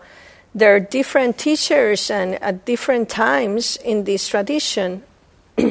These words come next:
<clears throat> there have been also other, um, ways in which samadhi has been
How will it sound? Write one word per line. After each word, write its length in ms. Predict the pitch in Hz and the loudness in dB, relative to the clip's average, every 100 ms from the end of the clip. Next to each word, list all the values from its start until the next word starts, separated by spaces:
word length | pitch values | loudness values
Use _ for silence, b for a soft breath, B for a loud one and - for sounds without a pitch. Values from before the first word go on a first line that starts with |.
| 214 | -2
<clears throat> 800 | - _ - - - - - - | -8 _ -20 -20 -20 -20 -20 -8
there 200 | 208 214 | 4 4
have 280 | 208 247 - | 6 4 4
been 320 | 240 233 226 - | 2 2 2 2
also 540 | 220 226 - 214 185 - | 2 2 2 4 4 4
other, 720 | 202 202 214 214 208 208 208 208 | 4 6 4 4 4 2 -2 -2
um, 580 | 196 190 - 180 185 180 _ _ _ _ _ _ _ _ _ _ _ _ _ _ _ b b b b _ _ _ _ - | -2 -2 -4 -6 -10 -16 _ _ _ _ _ _ _ _ _ _ _ _ _ _ _ b b b b _ _ _ _ -8
ways 640 | 240 240 262 285 185 180 - | 2 4 4 4 2 0 0
in 180 | 202 190 | 0 0
which 320 | 185 185 - | 0 -2 -4
samadhi 840 | - 202 196 202 214 233 202 190 208 | 2 2 4 4 4 4 0 -4 -4
has 320 | - 190 185 | -4 -4 -4
been 440 | 190 190 190 196 | -4 -4 -6 -8